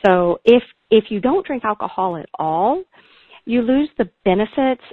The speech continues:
of some of those cardiovascular benefits that we get from, and, and that may also be because it helps, uh, it increases estrogen. We, so we lose those cardiovascular, um, benefits,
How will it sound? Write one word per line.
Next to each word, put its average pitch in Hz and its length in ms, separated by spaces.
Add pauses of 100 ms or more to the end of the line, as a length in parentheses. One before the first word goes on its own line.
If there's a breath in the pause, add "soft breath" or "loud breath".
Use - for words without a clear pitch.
of 190 340
some 208 120
of 175 60
those 160 200
cardiovascular 185 1040
benefits 233 480
that 196 140
we 208 160
get 196 340 (640 loud breath)
from, 190 340
and, 170 300
and 170 140
that - 160
may 165 360
also 170 340
be 220 240
because 190 420 (120)
it 190 100
helps, - 280 (160)
uh, 165 340
it - 240
increases 185 480 (100)
estrogen. 190 480
We, 160 140 (120)
so 180 60
we 160 120
lose 247 380
those 233 200
cardiovascular, 160 920 (1300 loud breath)
um, 143 580
benefits, - 420